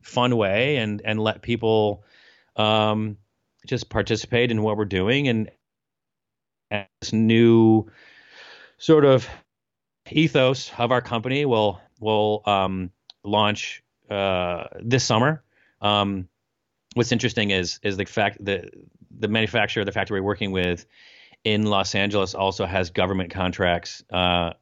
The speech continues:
um, and, you know, understand that the government, um, like the military, they need T-shirts and sweatshirts too. And so, um, that we're able to actually keep, keep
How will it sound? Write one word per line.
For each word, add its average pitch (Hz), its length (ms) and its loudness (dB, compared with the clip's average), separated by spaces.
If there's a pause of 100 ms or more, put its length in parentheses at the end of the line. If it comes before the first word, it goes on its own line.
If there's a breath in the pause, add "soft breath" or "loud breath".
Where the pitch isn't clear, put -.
(360)
um, 87 440 -2
and, 95 260 0
you 107 80 -2
know, 87 180 0
understand 95 400 0
that 87 60 -4
the 95 60 -6
government, 92 540 0 (560 soft breath)
um, 90 180 0
like 92 120 -2
the - 80 -4
military, 92 540 0
they 87 160 0
need 90 300 -2
T-shirts 92 520 -6
and 87 100 -6
sweatshirts - 480 -6
too. 95 240 2
And 87 120 0
so, 85 420 2 (460 loud breath)
um, 87 540 0
that 92 220 -4
we're 98 240 0
able 98 260 2
to 92 200 -2
actually 95 300 -6
keep, - 380 -10 (600)
keep - 280 -2